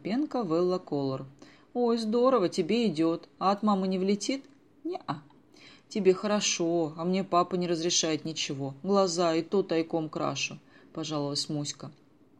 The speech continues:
«Не умеешь за свои права бороться. Но ничего, я научу». «Ой, Вика, и почему мы с тобой раньше не дружили, а?» «Честно признаться, Муська, я тебя недооценивала.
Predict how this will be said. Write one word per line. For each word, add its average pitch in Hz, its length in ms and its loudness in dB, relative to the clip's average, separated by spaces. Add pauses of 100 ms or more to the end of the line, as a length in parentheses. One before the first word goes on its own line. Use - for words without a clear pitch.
(460)
«Не 156 180 -2
умеешь 175 440 2
за 175 100 2
свои 160 320 0
права 156 340 0
бороться. 139 520 -4 (300)
Но 156 140 -4
ничего, 160 600 -2
я 165 160 -2
научу». 165 500 -4 (580)
«Ой, 190 200 2
Вика, 180 580 -2
и 175 140 -6
почему 294 340 -2
мы 285 100 4
с 277 60 -2
тобой 247 240 0
раньше 160 380 2
не 147 80 -2
дружили, 139 480 -2
а?» 160 240 -2 (560)
«Честно 170 320 -2
признаться, 196 500 0
Муська, 151 380 -2
я 196 100 2
тебя 165 240 0
недооценивала. 147 880 -2